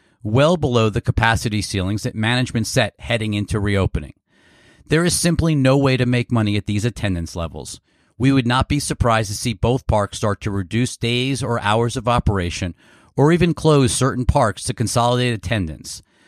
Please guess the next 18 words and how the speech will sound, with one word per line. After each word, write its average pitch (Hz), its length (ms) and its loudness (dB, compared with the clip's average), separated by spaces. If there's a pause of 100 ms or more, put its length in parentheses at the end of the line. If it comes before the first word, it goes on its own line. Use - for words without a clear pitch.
(220)
delay 117 340 2
the 117 140 0
reopening 107 540 2
of 98 80 -2
hotels, 104 520 -2
or 95 120 -4
close 113 360 2
down 101 280 0
certain 95 320 -6
hotels 95 400 -4
that 98 100 -6
are 90 80 -8
currently 90 400 -8
open, 98 440 -2 (500)
with 123 160 2
large-scale 120 680 2
employee 113 440 2
layoffs 101 560 0